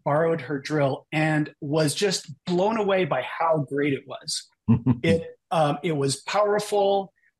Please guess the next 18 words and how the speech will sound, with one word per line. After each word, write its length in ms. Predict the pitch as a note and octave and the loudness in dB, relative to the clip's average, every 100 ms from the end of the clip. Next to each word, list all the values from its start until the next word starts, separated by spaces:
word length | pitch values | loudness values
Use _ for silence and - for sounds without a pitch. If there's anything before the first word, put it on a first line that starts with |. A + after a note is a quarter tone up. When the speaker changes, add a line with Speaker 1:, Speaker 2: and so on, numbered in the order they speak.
| - | -8
Speaker 1:
uh, 140 | C3+ - | -6 -4
it 80 | C#3+ | -4
was 260 | A#2+ B2+ - | -4 -4 -4
fast, 640 | - F#3+ G3 F#3+ F3 - - _ _ D#3 | -2 0 2 0 -2 -6 -12 _ _ 0
and 120 | E3 | 0
it 120 | G3+ | 2
was 200 | G#3+ F3 | 2 2
really 380 | C3+ D#3 G#3 G#3 | 0 2 2 2
lightweight, 540 | F#3 F3 E3+ E3 - - | 0 0 -4 -6 -8 -8
and 120 | D3+ | -6
the 60 | C3+ | -6
batteries 720 | B2 G3+ A#3 F#3+ C#3+ C3 - | -2 0 2 2 2 0 -4
lasted 420 | E3 D#3 D3 E3+ C3+ | 0 0 0 -4 -2
a 60 | |
really 380 | B2+ D3+ F#3+ F#3 | -2 0 2 2
long 300 | E3+ E3 D#3+ - | 2 0 -2 -6
time. 140 | - - - _ _ _ _ _ _ _ _ _ _ - | -12 -12 -18 _ _ _ _ _ _ _ _ _ _ -4
So 800 | - F#3+ F3 E3+ E3 D#3+ - | 2 4 6 6 4 4 0